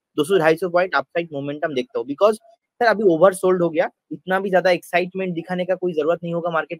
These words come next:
में कि market, अ, सत्रह हजार आठ सौ से सत्रह हजार आ गया, almost सात सौ point का gap है यहाँ पे। तो highly probability है कि सर,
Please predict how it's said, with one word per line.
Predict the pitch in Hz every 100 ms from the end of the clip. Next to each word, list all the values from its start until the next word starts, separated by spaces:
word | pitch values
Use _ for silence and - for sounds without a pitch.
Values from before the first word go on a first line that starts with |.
| 175
में | 170
कि | 180 175 _ _ _ 139
market, | 139 139 160 _ -
अ, |
सत्रह | 139 143 170
हजार | 175 180
आठ | 147 131
सौ | 180
से | 190
सत्रह | 170 135 - 175 165 127
हजार | 131 139 180
आ | 175 151
गया, | 165 160
almost | 151 151 185 - _ _ _ -
सात | 143 -
सौ |
point | 175 170 160 156
का |
gap | 160 139 156 151
है | 143 143
यहाँ | 135 135
पे। | 175 254
तो | - 165 _ _ -
highly | 135 165 226
probability | 214 214 208 202 196 214
है | 220
कि | 214 - 202
सर, | 214 233